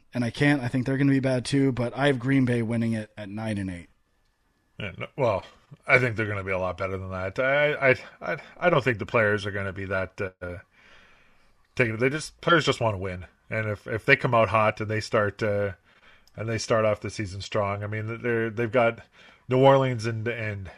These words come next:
Speaker 2: Detroit, uh, in the first couple of weeks. Uh, they got San Fran in week three, and if they beat San Fran, I, I think that team is gonna look pretty damn good.
Speaker 1: New
Speaker 2: And they're gonna
Speaker 1: Orleans
Speaker 2: forg-,
Speaker 1: is
Speaker 2: they're gonna
Speaker 1: going
Speaker 2: forget about it.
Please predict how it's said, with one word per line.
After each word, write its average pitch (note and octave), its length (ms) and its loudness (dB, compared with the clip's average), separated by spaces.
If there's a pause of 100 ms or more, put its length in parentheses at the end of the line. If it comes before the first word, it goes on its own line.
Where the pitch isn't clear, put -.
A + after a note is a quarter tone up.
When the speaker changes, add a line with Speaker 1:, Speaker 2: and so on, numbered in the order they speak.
(100)
Speaker 2:
Detroit, B2+ 580 4 (800)
uh, G#2+ 340 -2
in A2 100 -4
the G#2+ 60 -4
first A#2+ 280 -2
couple A2 160 0
of A2 60 -2
weeks. A2+ 240 -2
Uh, A#2+ 100 4
they C3+ 100 2
got E3+ 140 0
San C3+ 240 2
Fran A#2 260 0
in G2+ 80 -6
week A2 220 -2
three, A#2 300 2
and A2 80 -2
if G#2 100 -6
they D3 100 2
beat B2+ 260 -2
San A#2+ 300 -2
Fran, A#2+ 480 -2 (320)
I, A2+ 260 -2
I G#2+ 140 -2
think G#2+ 240 -10
that G2+ 220 -4
team G#2 220 -6
is F#2 120 -10
gonna F#2+ 220 -8
look F#2+ 200 -10
pretty G2 220 -6
damn F#2 240 -12
good. F2 280 -12 (580)
Speaker 1:
New C3+ 140 6
Speaker 2:
And C#3 60 4
they're F3+ 120 10
gonna G#3+ 80 10
Speaker 1:
Orleans G#3 320 8
Speaker 2:
forg-, B2+ 240 -4
Speaker 1:
is - 60 0
Speaker 2:
they're - 100 8
gonna C#3+ 160 6
Speaker 1:
going D3+ 100 4
Speaker 2:
forget A2+ 240 4
about G2 240 0
it. - 140 -12